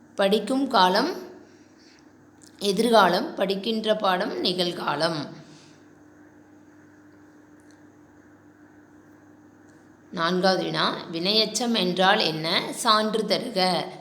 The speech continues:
வினைமுற்றை கொண்டு முடியும் முற்று பெறாத வினைச்சொல்லே வினையெச்சம் எனப்படும். அங்க பெயரெச்சத்துக்கு பெயரை கொண்டு முற்று பெறாத வினைச்சொல்னு பார்த்தோம். இங்க வந்து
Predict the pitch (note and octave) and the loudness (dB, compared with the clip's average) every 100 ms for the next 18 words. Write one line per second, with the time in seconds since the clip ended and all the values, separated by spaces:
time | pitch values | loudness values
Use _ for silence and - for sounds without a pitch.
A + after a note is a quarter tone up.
0 | - - - - - G3+ A#3+ C4+ C4 G3 | -20 -20 -20 -14 -6 -2 0 0 -2 -2
1 | - B3 A#3 G#3+ F#3 F3+ F#3+ B3 - - | 0 0 0 -2 0 2 2 0 -2 -4
2 | F3+ F3+ F3+ A3 - G#3+ G#3 G#3 - C#4 | -2 0 0 -4 -6 -8 -8 -6 -6 -6
3 | - A3 F#3+ F#3 E3+ F3 F#3 E3+ D3+ - | -2 2 4 6 4 4 4 2 0 -8
4 | - - - - F#3 G#3 G#3 A3 E3 E3 | -18 -20 -18 -8 -4 -4 -2 -2 -2 0
5 | G3+ - G#3+ F#3 G3+ G#3+ G#3 G#3 A3 A3 | 0 -2 -4 -2 0 0 -2 -4 -4 -4
6 | D#3+ D#3+ E3 D3+ E3+ D#3+ C3 - - - | -4 -6 -6 -2 -2 -2 -6 -10 -20 -20
7 | - - - - - - - E3+ E3+ G3 | -20 -20 -20 -20 -20 -20 -10 -6 -2 -2
8 | E4 - - F#3 G#3 G#3 G3 G#3+ A#3+ G#3 | -2 -2 0 2 0 -2 -2 -2 0 0
9 | F#3 G3 G3+ G#3 F#3 F#3 A3+ D#4 - - | 2 2 0 0 -2 0 0 0 -4 -12
10 | - A3 G#3 A3+ A3 G3 F#3+ G#3 A#3+ F#3 | -10 -8 -4 -2 2 4 4 2 -2 -2
11 | F#3 G3 F3+ F3+ C#3 F3 B3+ B3+ G#3+ A3 | -2 -4 -4 -4 -6 -6 -4 -2 -2 0
12 | A#3 - - | -2 -2 -8